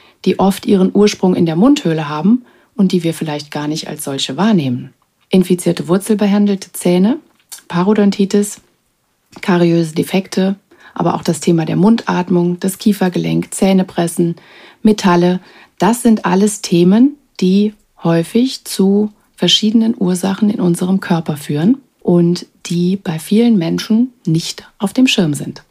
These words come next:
Teilweise haben wir wurzelbehandelte Zähne,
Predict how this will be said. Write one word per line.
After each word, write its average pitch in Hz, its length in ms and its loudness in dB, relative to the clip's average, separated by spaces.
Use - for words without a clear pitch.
Teilweise 175 560 0
haben 175 220 0
wir 170 280 -2
wurzelbehandelte 160 880 -2
Zähne, 180 500 0